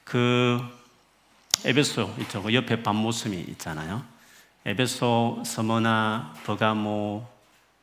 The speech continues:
두아디라, 사대, 빌라델피아, 라오디게 이렇게 쭉,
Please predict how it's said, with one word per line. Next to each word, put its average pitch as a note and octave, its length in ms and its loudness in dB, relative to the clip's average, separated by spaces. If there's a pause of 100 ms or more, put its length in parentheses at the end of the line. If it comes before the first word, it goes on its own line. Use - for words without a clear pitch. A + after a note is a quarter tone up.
(120)
두아디라, G#2 640 0
사대, G2 680 -2
빌라델피아, G#2 600 -2
라오디게 F#2+ 480 -6
이렇게 A#2 300 -8
쭉, A#2+ 600 -4